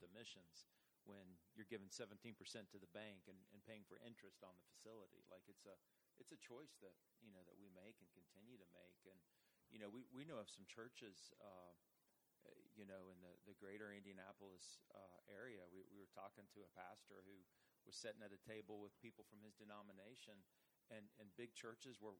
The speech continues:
were making the decision to go against Caesar's decree. We, we talk about Caesar as, you know, the, the arm of the government, whoever that is. You know, Caesar's kind of the New Testament term, and we use that term generically, but, uh, they're going against Caesar's decree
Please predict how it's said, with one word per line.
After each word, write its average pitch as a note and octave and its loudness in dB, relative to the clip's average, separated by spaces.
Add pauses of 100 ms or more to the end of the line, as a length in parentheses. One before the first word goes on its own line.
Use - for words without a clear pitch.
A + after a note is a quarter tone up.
were G#2 0
making G#2+ 0
the A#2 0
decision A2+ 0
to - -6 (160)
go A2 6
against A2+ 0 (240)
Caesar's A#2 0
decree. A2 0 (160)
We, G#2+ 2
we A2 0
talk A2+ 12
about G2+ 8
Caesar G#2 2
as, F#2+ 0 (320)
you - -4
know, G2 2
the, F#2+ 2
the A2 6
arm G#2 6
of F#2 0
the G2 0
government, E2+ -2
whoever F#2 -4
that F2 -2 (160)
is. - -8
You - -10
know, E2+ -10
Caesar's F#2 -4
kind F#2+ -2
of E2+ -10
the F#2 -6
New G2 -8
Testament F#2+ -6
term, G2 -2
and F2+ -12 (400)
we A#2 2
use G#2 2
that F#2+ 4
term G#2 2
generically, F#2+ 0
but, F#2 2 (400)
uh, - -4
they're A2+ 4
going D3 6
against B2+ 0
Caesar's C#3 -2
decree G#2+ -2